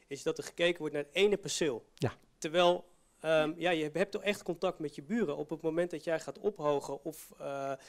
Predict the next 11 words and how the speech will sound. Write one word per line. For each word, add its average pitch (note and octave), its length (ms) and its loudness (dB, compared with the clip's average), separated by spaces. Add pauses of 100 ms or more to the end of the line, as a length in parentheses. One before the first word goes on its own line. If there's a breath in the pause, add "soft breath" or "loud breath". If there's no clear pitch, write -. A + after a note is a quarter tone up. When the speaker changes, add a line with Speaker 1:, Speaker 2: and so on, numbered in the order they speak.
(180 loud breath)
Speaker 1:
dan D3 120 -2
kun E3 140 0
je D3+ 220 0
overlast D#3+ 460 2
veroorzaken D3 640 -2
bij B2+ 180 -4
je B2+ 80 -6
buren D#3 360 0
of E3+ 160 -6
andersom. D3+ 680 0
Dus D#3 160 -8